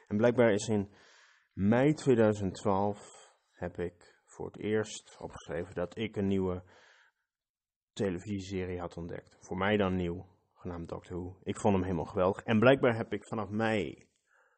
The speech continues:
eh, toen waren er van de nieuwe serie, daar ben ik mee begonnen, die in tweeduizend vijf is gestart.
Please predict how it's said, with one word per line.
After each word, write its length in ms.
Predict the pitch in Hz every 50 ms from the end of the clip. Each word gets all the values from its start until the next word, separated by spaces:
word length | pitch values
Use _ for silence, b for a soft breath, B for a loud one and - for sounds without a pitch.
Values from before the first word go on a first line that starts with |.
| _ _ _
eh, 140 | - -
toen 240 | 87 - - 107 101
waren 280 | 101 101 104 104 104 101
er 80 | 101
van 180 | - - 104 101
de 80 | 98 95
nieuwe 340 | 101 110 117 120 120 113
serie, 400 | - - - 107 90 92 101 120
daar 100 | 120 101
ben 140 | 98 - 120
ik 80 | 76 -
mee 140 | - - -
begonnen, 400 | - - - - 98 120 131 120
die 80 | 110
in 120 | 98 95 92
tweeduizend 480 | - - 98 90 90 90 - - -
vijf 240 | - 92 90 95 -
is 140 | - - -
gestart. 400 | - - - - 117 147 -